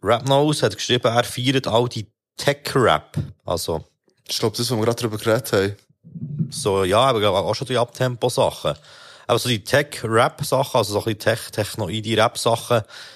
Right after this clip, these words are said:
Speaker 1: feiert er im Moment gerade recht. Zum Beispiel Strom vom Sinni, hat er jetzt hier erwähnt.
Speaker 2: Mhm. Mhm.
Speaker 1: Das ist keines von diesen zwei Rap-Liedern, die ich in die Playlist genommen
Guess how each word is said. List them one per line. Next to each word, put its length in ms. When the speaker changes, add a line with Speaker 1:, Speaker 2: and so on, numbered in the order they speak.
Speaker 1:
feiert 360
er 60
im 60
Moment 340
gerade 280
recht. 240
Zum 300
Beispiel 420
Strom 560
vom 240
Sinni, 460
hat 200
er 60
jetzt 140
hier 180
erwähnt. 640
Speaker 2:
Mhm. 80
Mhm. 60
Speaker 1:
Das 160
ist 120
keines 220
von 100
diesen 200
zwei 200
Rap-Liedern, 600
die 100
ich 120
in 60
die 80
Playlist 640
genommen 280